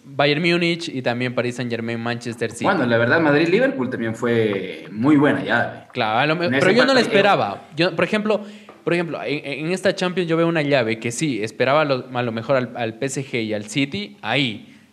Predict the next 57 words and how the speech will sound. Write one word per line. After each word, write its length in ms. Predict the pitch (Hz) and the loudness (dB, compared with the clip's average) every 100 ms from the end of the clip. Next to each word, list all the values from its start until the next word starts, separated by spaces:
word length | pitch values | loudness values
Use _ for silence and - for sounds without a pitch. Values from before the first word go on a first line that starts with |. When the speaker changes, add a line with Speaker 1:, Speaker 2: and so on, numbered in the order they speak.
| - | -10
Speaker 1:
que 80 | 120 | -8
estén 260 | - 139 | -2 0
porque 240 | 135 - 117 | 0 -4 -8
son 380 | - - 143 127 | -8 -6 -4 0
grandes 320 | 127 120 117 | 0 -2 -6
equipos, 380 | 123 123 117 113 | -6 -6 -6 -4
pero 260 | 131 123 | 0 0
por 100 | 123 | 2
el 120 | 127 185 | 0 0
otro 180 | 190 | -2
lado 240 | 175 202 190 | -2 0 -2
yo 160 | 165 | -2
al 80 | 190 | -4
Chelsea 340 | 190 190 190 175 | -4 -8 -6 -4
y 60 | |
al 160 | 139 117 | -2 -2
Madrid 320 | 117 123 160 | -6 -2 -2
no 100 | 196 | 0
los 160 | 185 151 | -2 -4
esperaba 500 | 131 135 110 98 - - - | -2 0 0 -2 -8 -18 -2
por 120 | 139 | 0
la 100 | 127 | 2
temporada 460 | 127 123 127 175 190 | 0 0 2 4 4
que 100 | 139 | 2
venían 300 | 127 139 127 | 2 0 -2
teniendo, 320 | 123 185 151 | -2 -2 -2
incluso 280 | 151 226 233 | -2 -2 0
el 60 | |
Madrid, 380 | 196 131 185 135 - - - | 0 0 0 0 -4 -20 -20
sinceramente 640 | - 131 170 165 165 160 78 - - - | -8 -2 0 0 0 -2 -4 -14 -18 -6
es 200 | 135 165 | 0 0
el 80 | |
Madrid 300 | 139 123 147 | 2 2 0
y 40 | 170 | 2
todo, 240 | 160 175 | 4 2
pero 160 | 139 123 | 2 2
yo 140 | 143 | 2
no 100 | 165 | 2
lo 80 | 165 | 0
esperaba 380 | 160 127 139 156 | 0 2 2 2
en 80 | 131 | 0
semifinales. 680 | 143 143 120 120 113 104 - - - - | -2 -2 -4 -2 -4 -4 -12 -20 -20 -10
Al 80 | 117 | -4
final 260 | 139 151 | 0 0
fue 200 | 143 151 | 2 0
favorecido 580 | 147 143 123 123 120 139 | 2 2 2 2 0 -2
también 240 | 143 135 143 | -2 -4 -4
un 80 | |
poco 260 | 143 131 143 | -4 -6 -4
con 120 | 135 | -6
el 60 | 120 | -4
sorteo, 540 | 131 131 175 175 170 | -4 -2 0 2 0
con 160 | 170 110 | -4 -8
el 180 | 110 110 | -6 -6
Atalanta, 540 | 110 131 151 156 151 | -2 0 0 0 0
de 80 | 120 | 2
ahí 360 | 117 123 120 | 2 0 -4